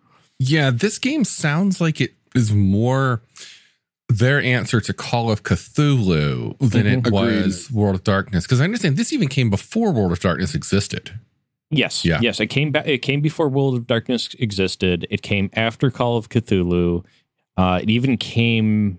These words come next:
Speaker 2: um, after Chill.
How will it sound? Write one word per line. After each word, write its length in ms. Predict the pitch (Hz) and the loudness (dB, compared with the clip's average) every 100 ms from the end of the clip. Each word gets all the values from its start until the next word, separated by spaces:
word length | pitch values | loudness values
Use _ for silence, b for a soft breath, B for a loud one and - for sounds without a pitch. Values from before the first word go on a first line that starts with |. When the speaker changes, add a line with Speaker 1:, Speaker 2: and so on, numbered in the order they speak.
| _ - | _ -2
Speaker 2:
um, 800 | 98 92 92 90 87 87 87 - - | 0 2 2 0 0 -2 -4 -6 -4
after 500 | 104 - - 92 82 - | -4 -2 0 0 0 -4
Chill. 600 | - 127 101 78 73 | -4 0 0 0 -4